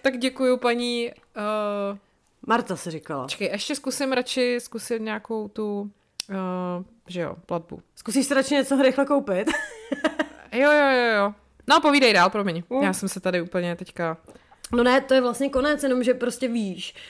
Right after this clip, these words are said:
Speaker 2: že ta instituce ti jenom dělá zlé.
Speaker 1: Hmm.
Speaker 2: A je to přesně stejný případ, jakože ty jim dáváš k dispozici docela hodně peněz a dostaneš jenom fakáče od nich zpátky. Takže velice děkujeme za nic.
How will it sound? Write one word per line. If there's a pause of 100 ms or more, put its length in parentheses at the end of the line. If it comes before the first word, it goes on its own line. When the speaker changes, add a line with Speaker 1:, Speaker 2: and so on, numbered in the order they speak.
Speaker 2:
že
ta
instituce
ti
jenom
dělá
zlé. (120)
Speaker 1:
Hmm.
Speaker 2:
A
je
to
přesně
stejný
případ,
jakože
ty
jim
dáváš
k
dispozici
docela
hodně
peněz
a
dostaneš
jenom
fakáče
od
nich
zpátky. (300)
Takže (200)
velice
děkujeme
za
nic.